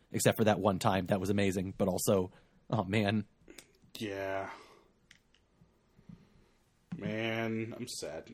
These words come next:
Speaker 2: now.
Speaker 1: Well, there's one thing that you cannot be sad about, which is that actually a big fucking thing happened in that Durham show last night, Oscar.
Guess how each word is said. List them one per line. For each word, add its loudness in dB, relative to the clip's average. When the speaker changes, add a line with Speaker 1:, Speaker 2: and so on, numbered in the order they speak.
Speaker 2:
now. -10
Speaker 1:
Well, 12
there's 8
one 12
thing 10
that 8
you 6
cannot 10
be 6
sad 8
about, 6
which 6
is 2
that 12
actually 10
a 12
big 12
fucking 12
thing 10
happened 12
in 10
that 12
Durham 10
show 12
last 10
night, 12
Oscar. 12